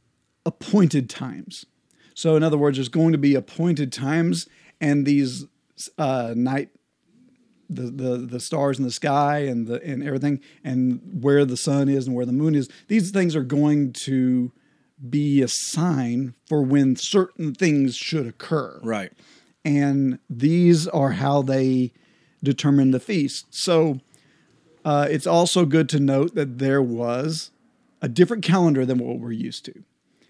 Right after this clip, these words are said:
Speaker 2: Right.
Speaker 1: And so we're gonna be referring to, um, Jewish months quite a bit.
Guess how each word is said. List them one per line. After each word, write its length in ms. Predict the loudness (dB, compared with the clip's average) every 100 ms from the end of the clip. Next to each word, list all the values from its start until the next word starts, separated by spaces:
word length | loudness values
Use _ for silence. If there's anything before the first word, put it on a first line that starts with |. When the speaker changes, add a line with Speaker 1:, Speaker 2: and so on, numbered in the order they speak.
| -10
Speaker 2:
Right. 120 | -4
Speaker 1:
And 140 | -4
so 100 | -2
we're 120 | 0 2
gonna 140 | 4
be 100 | 4
referring 600 | 4 2 4 6 6 4
to, 500 | 2 4 6 6 2 -4
um, 480 | -4 -2 -2 -4 -8 -10 -12
Jewish 440 | 2 8 8 8 2
months 520 | -2 -4 -8 -14 -14 _ _ _ _
quite 240 | -2 -2
a 40 | 0
bit. 280 | -2 -4